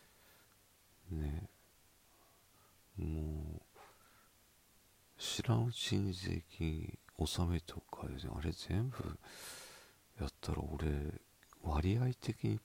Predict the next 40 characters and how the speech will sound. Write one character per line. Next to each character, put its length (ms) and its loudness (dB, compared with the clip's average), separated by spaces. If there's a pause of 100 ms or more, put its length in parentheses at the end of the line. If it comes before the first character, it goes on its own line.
た 120 4
ら、 280 0 (960)
例 60 6
え 40 2
ば 80 0 (100)
十、 600 2 (760)
収 360 2
入 200 0 (140)
が 100 4
あ 20 6
っ 60 2 (100)
た 100 -12
う 60 -12
ち 260 -4
九 420 2
割 260 6
が 220 -2 (840)
税 260 4
金 260 2
で 100 2
持 60 0
っ 40 0 (260)
て 120 4
い 60 0 (520)
か 140 2
れ 60 0 (160)
て 120 2
る 160 2
よ 120 2
う 20 -2
な 200 -4
気 160 -6
が 100 -8 (800)
す 180 -4
る 60 4
ん 120 0
で 140 -6
す 160 -4
け 120 -16
ど。 120 -8